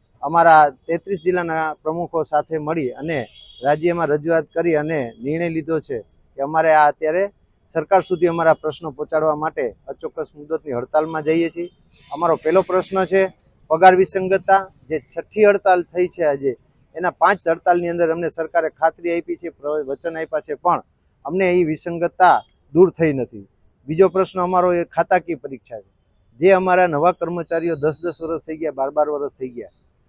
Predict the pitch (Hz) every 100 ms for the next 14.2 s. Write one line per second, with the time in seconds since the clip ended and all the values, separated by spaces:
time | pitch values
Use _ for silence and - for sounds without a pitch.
0 | _ - 190 190 180 180 175 170 180 185
1 | - 151 - 196 196 175 170 170 - 160
2 | 165 180 160 151 - 170 - _ - -
3 | - - 156 190 165 120 - - - 185
4 | 165 160 180 175 175 175 165 165 143 165
5 | - 170 151 160 156 160 139 139 - 131
6 | 117 104 90 _ _ _ - 170 185 -
7 | 180 196 202 - - 196 196 180 185 -
8 | 185 180 170 165 - 170 160 - 131 95
9 | _ _ 165 180 185 190 185 156 165 -
10 | 156 170 151 143 - 175 185 185 170 180
11 | 180 165 185 180 170 180 175 180 147 160
12 | 131 _ - _ - - - 180 - 208
13 | 170 156 185 190 190 190 185 - 180 156
14 | _ 175